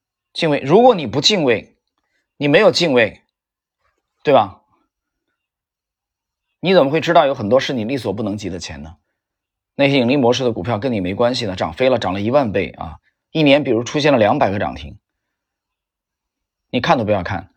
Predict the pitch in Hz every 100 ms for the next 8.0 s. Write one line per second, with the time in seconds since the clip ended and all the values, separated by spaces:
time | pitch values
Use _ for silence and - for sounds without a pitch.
0 | - 180 175 185 123 113 123 226 277 233
1 | 175 165 131 139 175 143 127 113 113 139
2 | 156 143 175 - 123 104 95 82 82 78
3 | _ _ _ _ _ _ _ _ - 180
4 | 185 190 185 180 156 139 127 123 _ _
5 | _ _ _ _ - 208 175 190 - 117
6 | 147 117 113 85 90 85 78 _ _ _
7 | _ _ _ _ _ _ - 127 107 95